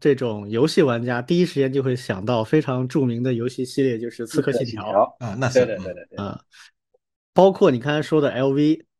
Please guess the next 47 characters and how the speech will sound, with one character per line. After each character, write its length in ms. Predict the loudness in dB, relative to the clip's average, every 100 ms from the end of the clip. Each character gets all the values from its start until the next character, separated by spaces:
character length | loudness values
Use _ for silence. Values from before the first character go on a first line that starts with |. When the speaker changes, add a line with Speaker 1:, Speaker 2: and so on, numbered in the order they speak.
| _ _ _
Speaker 1:
还 140 | -2 0
有 100 | 0
这 120 | -2
个 200 | -4 -6
刺 160 | -4 0
客 80 |
信 160 | 2 2
条， 220 | -2 -4
Speaker 2:
嗯。 60 | -8
Speaker 1:
其 160 | -2 -2
实 180 | 0 0
都 220 | 2 0
是 180 | 0 -2
法 140 | -2 -4
国 180 | -2 -2
国 220 | -2 -4
粹。 300 | -2 -4 _ _ _ _ _
Speaker 3:
啊。 300 | -16 -16 -8
Speaker 2:
嗯。 240 | -6 -6 -6
Speaker 1:
啊 120 | -8 0
，L 200 | 4 6
V 220 | 6 4
不 100 | 2
用 100 | -4
说 160 | -4
了， 220 | -4 -4 -8
法 140 | -12 -6
国 80 | -4
Speaker 3:
对。 80 |
Speaker 1:
非 120 | -2 -2
常 160 | -4
著 140 | -2 -2
名 140 | -2
的 100 | -6
时 160 | -6 -4
尚 180 | -2
牌 220 | -2 -6 -6
子。 180 | -10 -14 _ _ _
《刺 140 | 0 4
客 60 | 6
信 160 | 4
条》 220 | -2 -4
背 200 | -2 -2
后 220 | 0 -2 -4
是 220 | -4 -2
育 140 | -2
碧， 320 | 0 0 -2